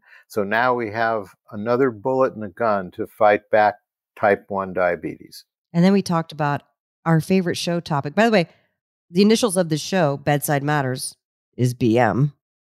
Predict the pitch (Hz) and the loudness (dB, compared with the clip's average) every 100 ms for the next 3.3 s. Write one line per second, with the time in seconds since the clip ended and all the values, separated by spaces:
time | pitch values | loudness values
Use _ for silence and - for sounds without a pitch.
0 | _ _ _ 143 127 95 - 131 120 113 | _ _ _ 0 2 2 0 -2 0 0
1 | - 147 127 127 131 135 196 - - - | -2 0 0 0 0 0 0 -2 -6 -6
2 | 190 202 208 190 180 170 175 160 - 160 | -4 0 0 2 2 2 0 -2 -2 -4
3 | 156 180 | -2 -6